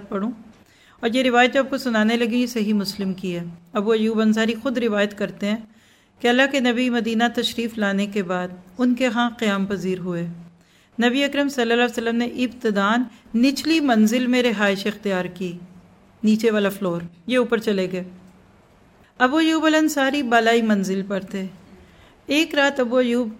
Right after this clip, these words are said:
रज़ी अल्लाह अन्हु जागे तो ख्याल आया कि हम लोग रसूलुल्लाह सल्लल्लाहु अलैहि वसल्लम की ज़ात मुबारक के ऊपर चलते फिरते हैं।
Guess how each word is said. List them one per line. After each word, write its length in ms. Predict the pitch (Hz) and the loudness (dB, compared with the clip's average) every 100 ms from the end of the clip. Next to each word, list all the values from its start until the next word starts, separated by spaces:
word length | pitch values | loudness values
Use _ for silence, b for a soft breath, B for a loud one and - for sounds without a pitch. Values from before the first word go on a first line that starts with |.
| 220 | -2
रज़ी 220 | 214 220 | -2 0
अल्लाह 340 | 214 226 233 | 2 2 2
अन्हु 220 | 226 208 226 220 | 0 2 0 0
जागे 400 | 214 220 208 190 214 | 0 2 0 0 -2
तो 180 | 220 247 | -6 -6
ख्याल 340 | 285 294 285 | -2 -2 2
आया 300 | 214 190 196 226 - b b _ | 2 2 0 -4 -12 b b _
कि 120 | 277 285 214 | -6 -6 -2
हम 280 | 208 240 294 | 0 2 4
लोग 260 | 302 320 302 | 2 0 0
रसूलुल्लाह 640 | 277 269 247 240 247 269 | -2 -2 -4 -2 2 0
सल्लल्लाहु 220 | 285 247 | 2 -2
अलैहि 100 | 226 | -2
वसल्लम 180 | 233 240 | 0 0
की 120 | 254 262 | -2 -2
ज़ात 340 | 214 208 226 247 | 0 0 0 0
मुबारक 420 | 240 214 214 233 | 2 2 2 0
के 120 | 294 - | -4 -4
ऊपर 280 | 254 226 311 | -4 0 0
चलते 340 | 320 359 339 339 | 2 0 2 0
फिरते 320 | 302 302 285 | -2 -4 -6
हैं। 180 | 269 | -8